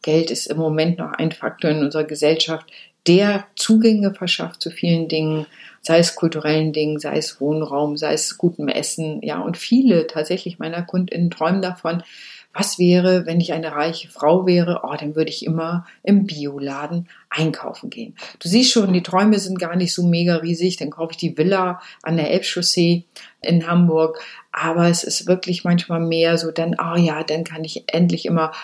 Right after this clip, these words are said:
einfach im Bioladen gehen, ohne auf die Preise zu achten, oder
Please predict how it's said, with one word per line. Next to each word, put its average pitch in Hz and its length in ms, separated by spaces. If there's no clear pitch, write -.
einfach 175 220
im - 80
Bioladen 165 520
gehen, 160 220
ohne 160 300
auf - 120
die 156 120
Preise 175 420
zu - 180
achten, - 460
oder 170 520